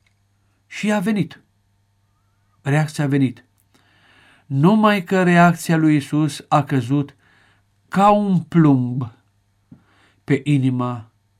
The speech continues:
bietei mame. Din gura lui Iisus se aud cuvinte grave și o să le auzim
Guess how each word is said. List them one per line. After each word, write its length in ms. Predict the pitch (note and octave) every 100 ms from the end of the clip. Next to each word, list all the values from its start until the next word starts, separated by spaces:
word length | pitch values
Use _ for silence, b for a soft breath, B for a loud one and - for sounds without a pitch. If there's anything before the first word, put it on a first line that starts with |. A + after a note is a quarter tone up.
| _
bietei 540 | - C#3 A#2+ B2 A2
mame. 380 | A#2 A2+ - - _ _ _ _ _ _ _ _ _ _ _ B B B B B
Din 240 | D3 F3+
gura 280 | E3 B3 A3+
lui 140 | G3+
Iisus 340 | G3 E3 A3 F3
se 80 | F#3
aud 240 | F3+ F#3
cuvinte 520 | - D3 F3+ D#3+ D#3
grave 580 | C3+ D3 D#3 C#3 B2 A#2 _ _ _ _ _ _ _ _ _
și 120 | -
o 40 |
să 140 | C#3 D3
le 80 |
auzim 520 | C#3+ C#3+ C3 C#3+ A2+